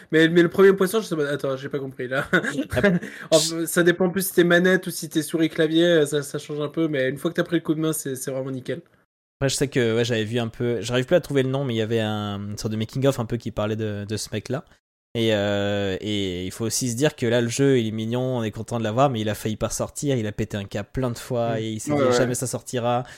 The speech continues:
Speaker 2: On lui a donné des dates, il a pas pu s'y tenir. Au bout d'un moment, il a, il bossait même plus sur le jeu, il en avait marre, il jouait, euh, à je sais plus quoi. Il jouait à un jeu, il arrêtait de bosser parce qu'il en pouvait plus.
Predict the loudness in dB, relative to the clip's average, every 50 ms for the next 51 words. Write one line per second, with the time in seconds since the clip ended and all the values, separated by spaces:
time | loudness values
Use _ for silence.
0 | _ _ _ _ -2 2 4 4 4 4 4 2 2 2 2 2 6 6 6 6
1 | 6 4 0 -2 -2 -2 0 0 -2 0 -2 -4 -2 -4 -4 -2 -2 -4 -4 -4
2 | -4 0 2 2 2 2 2 2 4 4 4 4 4 2 0 0 2 2 2 2
3 | 2 2 0 2 0 -2 0 2 2 2 2 0 0 -2 -2 -2 -4 -4 -4 -4
4 | -4 -4 -4 -4 -6 -6 -6 -6 -4 -4 -4 -4 -4 -4 -6 -6 -8 -8 -8 -8
5 | -8 -8 -10 -10 -6 -8 -8 -8 -10 -18 -20 _ _ -4 -2 -2 0 2 2 2
6 | 2 2 0 0 0 0 0 2 4 4 4 2 0 -2 -4 -2 -2 -2 -4 -2
7 | -2 -4 -4 -4 -6 -6 -6 -6 -6 -6 -6 -6 -6 -8 -8 -8